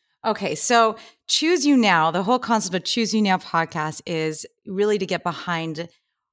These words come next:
what inspires you and l-, what lights you up and how do you take care of yourself, and the whole idea of, like, you're out there sharing this information and, you know,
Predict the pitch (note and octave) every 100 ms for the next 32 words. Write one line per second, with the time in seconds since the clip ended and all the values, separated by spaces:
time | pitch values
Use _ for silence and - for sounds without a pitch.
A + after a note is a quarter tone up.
0 | _ G#3+ F#3+ G3+ G#3+ G#3 G3 E3 F3+ E3+
1 | D#3+ E3 E3 D#3 - E3+ F#3+ F#3+ F#3+ F#3+
2 | F3+ F3+ D#3+ F3+ E3+ F#3+ G3 G3 G3 -
3 | F#3 - F3+ D#3+ E3 - E3+ D#3+ E3 E3
4 | E3+ E3+ E3 E3+ E3 D#3+ D#3+ D#3 - -
5 | - - D#3+ G3 G3+ F#3 F#3 F#3+ F#3 F3
6 | F#3+ F3+ F3+ F#3 F3 F#3 F3 E3 - F3
7 | E3 E3 D#3 D#3 - - - - F#3 E3+